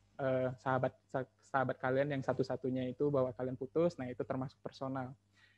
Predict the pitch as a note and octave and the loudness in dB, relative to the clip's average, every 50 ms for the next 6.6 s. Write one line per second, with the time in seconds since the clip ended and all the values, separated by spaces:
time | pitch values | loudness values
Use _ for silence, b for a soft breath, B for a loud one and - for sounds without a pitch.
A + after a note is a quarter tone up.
0 | b - C#3+ D3 C#3+ D3 D#3+ E3 F3 E3 D3+ - C3+ C3+ C#3 D3 D3+ C#3 C3+ B2+ | b -2 0 2 4 6 6 6 4 4 2 2 4 6 8 8 8 6 4 2
1 | - C3 C3 C3+ E3+ F#3 - - B2 - - - C#3 C3 B2 - B2+ B2+ B2 A#2+ | 0 0 0 2 2 0 0 -4 -8 -8 -6 -4 -4 -4 -4 -2 -2 -2 -2 -2
2 | - B2+ B2+ B2+ B2+ - B2 C3+ B2+ B2 B2+ C#3+ E3+ F#3+ D#3+ C3+ C3+ C3+ C3+ - | -4 -4 -4 -4 -4 -4 -4 -2 -2 0 0 0 -2 -2 -2 -4 -4 -4 -4 -4
3 | C3 C3 B2+ B2+ B2 - C3 - - B2+ B2+ B2+ C#3+ C#3 C3+ - _ - C3+ B2+ | -6 -6 -6 -6 -6 -8 -6 -4 -4 -4 0 0 0 0 0 -4 _ -10 -6 -6
4 | B2+ B2+ B2+ C#3 D#3 D#3+ - C3 C3 D3 E3+ G3+ G#3 - - - D#3+ F#3+ G3+ G#3 | -4 -4 -4 -4 -4 -4 0 2 4 4 4 2 -2 -6 -2 2 4 4 6 8
5 | G#3+ G#3 A3 A3+ A3 G#3+ - A#3 - - D3+ C#3+ - - - - C3+ C#3 D3 E3 | 8 8 8 6 4 4 4 4 4 4 4 4 4 2 0 2 2 2 2 2
6 | D3+ C#3 C3+ C3 C3 C3 B2+ B2+ C3 C3+ C3 | 2 2 2 2 2 2 2 2 2 0 0